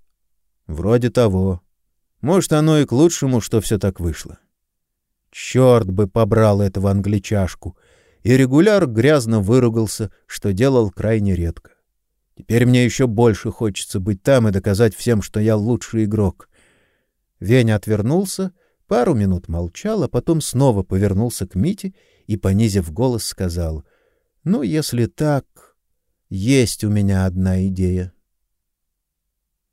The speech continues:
После того, как Веня и Митя решили, что последний непременно должен принять участие в турнире,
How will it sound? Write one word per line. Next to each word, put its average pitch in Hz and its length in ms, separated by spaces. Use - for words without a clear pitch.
После 117 300
того, 135 260
как 123 180
Веня 123 380
и - 20
Митя 117 300
решили, 113 400
что 107 200
последний 113 680
непременно 120 680
должен 107 460
принять 107 360
участие 98 480
в - 80
турнире, 120 540